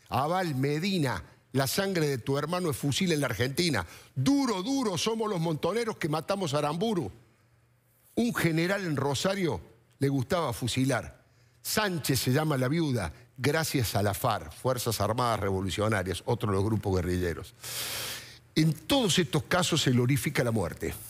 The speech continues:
Y tal vez el que más irritó a Perón fue esa que decía,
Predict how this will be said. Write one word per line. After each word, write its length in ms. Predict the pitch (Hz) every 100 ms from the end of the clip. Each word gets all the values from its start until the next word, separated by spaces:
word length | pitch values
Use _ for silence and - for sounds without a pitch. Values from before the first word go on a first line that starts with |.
| -
Y 80 | 143
tal 180 | 143 147
vez 360 | 180 175 - - - _ -
el 160 | 143 120
que 120 | 139
más 280 | 165 190 -
irritó 480 | 131 131 120 180 147
a 140 | 110
Perón 400 | 117 131 98 98 - _ _ - -
fue 220 | - 180
esa 160 | - 143
que 140 | 127
decía, 580 | 123 123 - 156 143